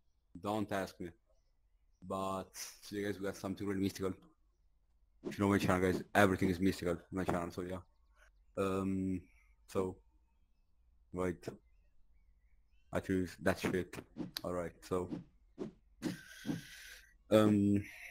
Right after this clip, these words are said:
I don't know. <laughs> We s-, we start very well, to be honest. We start this video very, very well. So,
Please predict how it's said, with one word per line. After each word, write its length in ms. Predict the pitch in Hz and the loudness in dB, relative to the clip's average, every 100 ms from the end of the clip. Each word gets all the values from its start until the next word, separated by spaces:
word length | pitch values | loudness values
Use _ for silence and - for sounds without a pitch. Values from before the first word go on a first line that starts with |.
| - - | -16 8
I 80 | - | 8
don't 140 | 123 | 10
know. 180 | 95 92 - - _ _ _ _ - - - _ - | 4 0 -6 -20 _ _ _ _ -10 -10 -10 _ 6
<laughs> 60 | - - - - _ _ - - | 6 6 4 -2 _ _ -14 2
We 120 | 156 | 4
s-, 140 | 151 - 110 - | 4 2 -10 2
we 180 | 117 175 | 4 4
start 460 | - 143 143 - 101 92 | 4 6 6 2 -10 0
very 320 | 117 127 147 | 4 4 2
well, 420 | 143 156 127 98 87 _ | 0 0 2 0 -6 _
to 100 | - | -6
be 80 | 113 | -2
honest. 420 | 104 95 92 - - - _ _ - | 0 -2 -4 -8 -12 -14 _ _ -6
We 60 | |
start 280 | 107 107 104 | 2 4 4
this 160 | 98 87 | 0 -2
video 320 | 98 107 110 - - | 2 2 0 -6 -16
very, 400 | 92 92 101 110 - | -4 0 2 0 -2
very 400 | 87 92 101 101 - _ | -2 0 2 -2 -6 _
well. 240 | 90 85 - _ _ | -2 -2 -8 _ _
So, 280 | - 135 117 | 2 4 4